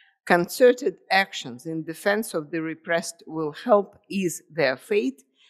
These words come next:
and strengthen the international community, its authority and effectiveness." Today, perhaps for the first time since World War Two,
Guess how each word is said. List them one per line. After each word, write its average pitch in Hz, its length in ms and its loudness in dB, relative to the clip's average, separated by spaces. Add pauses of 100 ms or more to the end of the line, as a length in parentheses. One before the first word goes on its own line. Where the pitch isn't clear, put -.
(120)
and 180 240 2
strengthen 196 760 -2
the 165 140 0
international 160 720 -6
community, 180 840 -6 (320)
its - 360 0
authority 196 800 -2 (220)
and 170 300 -2
effectiveness." - 840 -12 (2500)
Today, 247 420 8
perhaps 233 520 -2
for 214 160 0
the 190 140 -4
first - 400 -4
time 175 320 2
since 190 440 -4
World 180 380 -4
War 156 160 -4
Two, 196 420 -2